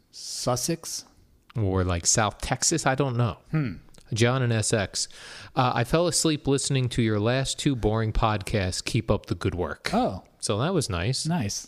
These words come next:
Speaker 2: I wrote, "Thank you, John."
Speaker 1: <laughs>
Speaker 2: And then I wrote all Z's for him, Paul. See what I did there?
Speaker 1: Mm-hmm.
Speaker 2: Uh, oh, all right. This comes from Matt B. We've actually read from Matt B before.
Speaker 1: Quite a number of times.
Speaker 2: Quite a number of
Speaker 1: Yeah.
Speaker 2: times. This one's a little lengthy, so I'm just gonna get to the part, um,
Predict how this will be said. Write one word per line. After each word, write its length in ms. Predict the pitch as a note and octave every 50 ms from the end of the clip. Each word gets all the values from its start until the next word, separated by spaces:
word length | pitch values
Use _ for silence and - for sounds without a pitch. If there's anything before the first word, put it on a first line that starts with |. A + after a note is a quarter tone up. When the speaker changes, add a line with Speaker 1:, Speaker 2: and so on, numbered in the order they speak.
| - -
Speaker 2:
I 80 | G2+
wrote, 300 | F2+ F2+ F2+ F2+ - -
"Thank 340 | - - A2+ G#2 G#2 - -
you, 60 | G#2+
John." 420 | F2+ G2+ F#2 E2 E2+ G2 C3+ F3 - - - - - -
Speaker 1:
<laughs> 280 | - - - B2 - -
Speaker 2:
And 100 | G2+ F2+
then 100 | F2 F2
I 40 | F2
wrote 220 | E2+ F2+ F#2 F2+ F2+
all 160 | F#2 G2 G#2
Z's 460 | G#2+ A2 B2 C3+ C#3 C#3 C3 A2+ -
for 160 | - - F#2+
him, 160 | F2+ F#2 F#2 F2+
Paul. 420 | - F2+ F2+ F2+ G#2+ C3 - - - - - - - - - - _ -
See 140 | - G#2+
what 140 | F#2+ F#2+ F2+
I 80 | F#2 F#2
did 280 | F2 F#2 G#2 G2+ F#2
there? 280 | F#2+ G#2 A#2 C3+ D#3 E3
Speaker 1:
Mm-hmm. 360 | D3+ D3 D3 C3 C3 C3+ E3+ G3+ - - - - - -
Speaker 2:
Uh, 400 | C3+ C3 C3 C3+ C3+ C3+ C3+ - -
oh, 120 | - E3
all 200 | C#3+ A2 G2 F2+
right. 240 | F2+ F#2+ A2+ C#3+ D3
This 200 | - D3+ C#3+ -
comes 240 | - C#3+ C3 A#2+ -
from 260 | - A#2+ A2 G2+ G2 G#2
Matt 460 | A2 A#2+ C3 - - _ - A#2+ G2
B. 380 | A2+ A2+ A2+ G2 E2+ D2+ D#2+ - - -
We've 160 | B2 A#2 A2 A#2
actually 300 | A2+ A#2 - - A2+ G2+
read 280 | F#2+ G#2+ G#2+ G2+ G2
from 220 | - - G#2+ G2 F#2+
Matt 200 | F2+ F2 F2 -
B 160 | - F#2 F2
before. 520 | F2 - - - - G#2 F#2 F2+ G#2+ - - - _ - - - -
Speaker 1:
Quite 200 | E3+ F3 F#3 F3
a 140 | D3 B2
number 320 | B2+ C#3+ E3 E3+ D3+ A#2+ G2+
of 80 | F#2+
times. 160 | - - G2+ G#2
Speaker 2:
Quite 160 | D#3 C#3 B2
a 60 | A#2
number 260 | A2 G#2 G2 F#2+ G2
of 80 | F#2+ A#2
Speaker 1:
Yeah. 80 | A2+
Speaker 2:
times. 320 | G#2+ A2 G2+ F#2+ F#2+ F#2+ F#2+
This 180 | A#2 B2 -
one's 200 | - B2+ A2+ G2+
a 20 | A2
little 160 | G#2 G2 F#2
lengthy, 300 | G2 G#2 G#2+ G#2 - G2+
so 140 | - - G#2
I'm 100 | G2 G2
just 220 | F#2+ F#2+ F2+ - -
gonna 160 | G#2 F#2+ E2+
get 160 | G2+ F#2 -
to 100 | - G2
the 80 | F#2 F2
part, 460 | - - - G2 F#2 F2+ - - -
um, 480 | F#2+ E2+ E2+ E2 E2+ E2 E2 E2 -